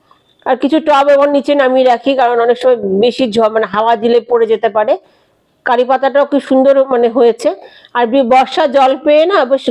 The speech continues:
গাছগুলো সব তরতরিয়ে উঠেছে। গতকাল অনেক জবা ফুল হয়েছে, তো কিছু হয়েছিল আর কি, কিছু পেরেছি আর কিছু মানে এই বৃষ্টিতে নষ্ট হয়ে গেছে। এবার গাছে একটাই লেবু হয়েছে এখনো পর্যন্ত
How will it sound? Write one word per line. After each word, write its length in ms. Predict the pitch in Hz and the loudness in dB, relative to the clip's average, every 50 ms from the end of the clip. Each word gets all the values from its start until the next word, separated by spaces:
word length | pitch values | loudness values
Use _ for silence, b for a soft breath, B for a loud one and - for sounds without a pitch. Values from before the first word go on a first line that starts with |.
| 214 240 | 0 0
গাছগুলো 300 | 226 226 220 226 277 262 | 0 0 0 -2 -2 -2
সব 160 | - 330 285 - | -2 -4 -2 -2
তরতরিয়ে 460 | 277 226 220 - 254 254 247 262 247 | -2 -2 -2 -2 -2 -2 0 2 0
উঠেছে। 380 | 208 - 190 160 - - - 196 - _ _ _ _ _ _ _ _ _ _ _ _ - 262 | 0 0 -2 -4 -4 -6 -6 -8 -8 _ _ _ _ _ _ _ _ _ _ _ _ 0 0
গতকাল 280 | 269 262 277 285 302 302 | 0 0 0 0 2 2
অনেক 200 | 285 302 311 262 | 2 0 0 2
জবা 260 | - 269 269 277 277 | 2 2 2 2 2
ফুল 180 | - 302 294 | 2 0 2
হয়েছে, 380 | 285 269 254 226 - 247 262 302 - - B B B B | 2 2 2 0 2 0 0 0 -2 -6 B B B B
তো 80 | - - | -8 -4
কিছু 280 | - 302 262 - 294 311 320 311 311 294 269 254 226 | -2 -4 -2 0 0 2 2 4 2 2 2 2 2
হয়েছিল 340 | 254 269 262 - 277 262 247 | 2 2 2 0 -2 0 0
আর 120 | 214 214 | -2 -2
কি, 80 | 226 233 | -4 -6
কিছু 460 | 226 269 254 - 294 285 269 262 240 - | -4 -4 -2 -2 -2 0 0 0 0 0
পেরেছি 380 | 269 269 277 294 285 - 370 415 | 0 0 0 0 0 0 0 0
আর 80 | 320 285 | 0 0
কিছু 440 | - 277 226 - 269 262 254 240 - _ _ - | -2 -6 -4 -2 0 -2 -2 -2 -6 _ _ -2
মানে 240 | 254 233 220 220 220 220 208 220 226 | 0 2 2 2 2 2 2 2 2
এই 40 | 220 | 2
বৃষ্টিতে 400 | 208 233 214 - 247 240 240 240 | 0 -2 -2 -2 -2 -2 -2 -2
নষ্ট 320 | 226 214 208 - - 226 | -2 -2 -4 -2 -2 0
হয়ে 180 | 220 214 185 175 | 0 2 0 0
গেছে। 260 | 180 185 - - 277 381 - _ b b b b b b b b b b b b b _ _ _ _ _ _ _ b b b b b b _ _ _ | -2 -4 -4 -4 -6 -6 -8 _ b b b b b b b b b b b b b _ _ _ _ _ _ _ b b b b b b _ _ _
এবার 220 | - 294 320 330 320 | -2 0 0 0 0
গাছে 300 | 302 294 277 277 - - | 0 0 -2 -2 0 -2
একটাই 360 | 320 294 277 - - 320 311 302 | -2 -2 -2 -2 -2 0 0 2
লেবু 240 | 269 254 226 240 226 | 0 0 0 2 2
হয়েছে 240 | 220 226 208 220 220 | 2 2 2 0 -2
এখনো 260 | 208 202 294 262 214 196 | -2 -2 -2 -2 -2 0
পর্যন্ত 440 | 208 196 165 185 175 165 160 160 170 | -2 -2 0 0 0 0 0 -2 -6